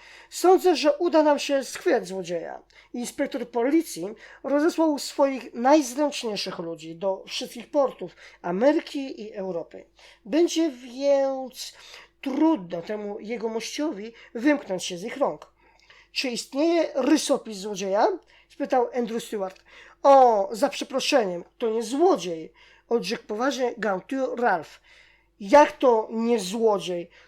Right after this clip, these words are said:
Człowiek zabrał pięćdziesiąt pięć tysięcy funtów”.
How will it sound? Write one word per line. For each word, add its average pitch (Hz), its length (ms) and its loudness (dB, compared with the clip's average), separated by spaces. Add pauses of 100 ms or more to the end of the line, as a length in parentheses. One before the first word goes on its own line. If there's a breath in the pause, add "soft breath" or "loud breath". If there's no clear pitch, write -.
Człowiek 240 760 2
zabrał 202 440 0
pięćdziesiąt 226 1080 -2 (240)
pięć 214 580 -4
tysięcy 240 680 -4
funtów”. 339 540 0